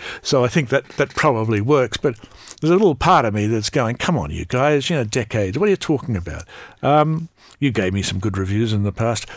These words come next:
but no, I'm thrilled. I'm thrilled when people are enthusiastic about the book,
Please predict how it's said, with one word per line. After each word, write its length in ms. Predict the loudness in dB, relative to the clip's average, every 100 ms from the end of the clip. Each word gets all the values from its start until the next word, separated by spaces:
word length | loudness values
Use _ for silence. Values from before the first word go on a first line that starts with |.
| -4
but 140 | -2
no, 180 | -2 0
I'm 120 | -2
thrilled. 480 | -2 -2 -2 -2 -6 -4
I'm 100 | -4
thrilled 460 | -2 2 2 2 -2
when 140 | -4
people 400 | -2 -4 -4 -6
are 100 | -4
enthusiastic 640 | -4 -2 -2 0 -2 -4 -8
about 260 | -6 -6 -6
the 60 |
book, 280 | -10 -10 -10